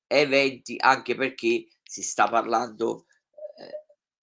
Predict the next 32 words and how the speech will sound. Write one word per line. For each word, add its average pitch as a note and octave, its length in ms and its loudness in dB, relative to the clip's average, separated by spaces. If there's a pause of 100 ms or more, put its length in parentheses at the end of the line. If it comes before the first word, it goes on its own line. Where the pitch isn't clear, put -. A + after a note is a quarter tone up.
(160)
che - 140 -6
addirittura, G#2+ 2250 0
eh, - 120 -12
Tony A#2 320 0
Khan C#3 420 4
insieme B2+ 380 -6
ai B2 60 -2
suoi B2 160 2
avvocati B2+ 480 2
stanno A2+ 240 -2
trattando A#2 480 -4
con A2+ 160 -4
C B2 200 -6
M B2 140 -8
Punk A#2+ 540 0 (500)
e G#2+ 1120 -2
la A#2 160 0
controparte, A#2+ 800 0
gli A2+ 80 -6
avvocati A#2 500 0
di A2 80 -20
C - 200 -4
M - 120 -8
Punk, B2+ 640 2 (340)
per A2+ 180 -6
capire B2 400 0
bene C3+ 220 0
se B2 140 -8
c'è A#2 180 -4
la A2 100 2
possibilità A2+ 520 -4
addirittura A2+ 760 -8